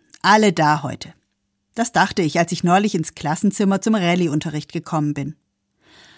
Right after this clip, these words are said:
Aber ein Blick ins Klassenbuch hat gezeigt, ich habe mich geirrt. Eine Schülerin war nicht da. Dass sie fehlt, habe ich glatt übersehen. Ich bin erschrocken, denn mir ist klar geworden, dass ich anscheinend gar nicht immer merke, wenn jemand fehlt.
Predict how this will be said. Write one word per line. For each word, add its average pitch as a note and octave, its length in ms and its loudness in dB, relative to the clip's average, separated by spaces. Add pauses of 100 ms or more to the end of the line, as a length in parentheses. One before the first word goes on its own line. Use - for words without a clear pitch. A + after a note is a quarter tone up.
(160)
Aber F#3 160 0
ein F3 140 -2
Blick B3 240 -4
ins - 180 -2
Klassenbuch B3+ 540 2
hat B3 160 0
gezeigt, G#3+ 480 0 (320)
ich - 120 -6
habe G3+ 160 2
mich F#3 200 -2
geirrt. - 500 -6 (340)
Eine D#3+ 220 -2
Schülerin C4 420 2
war C4 120 6
nicht B3+ 360 4
da. - 200 -8 (560)
Dass - 120 -6
sie D3 100 -6
fehlt, A#3 420 0
habe G3 100 0
ich F3+ 140 -4
glatt G3+ 260 -2
übersehen. D#3+ 560 -2 (1200)
Ich - 120 -16
bin B3 120 -2
erschrocken, A3+ 640 -4
denn D#3+ 180 -2
mir F3+ 80 -2
ist - 220 -8
klar F3+ 260 -2
geworden, A#3+ 420 0
dass G3+ 160 -4
ich D#3 120 -10
anscheinend F3 480 -2
gar D#3+ 160 -2
nicht G#3 180 -4
immer G#3+ 220 0
merke, F3 440 0
wenn D3 120 -4
jemand D3+ 320 -2
fehlt. - 480 -10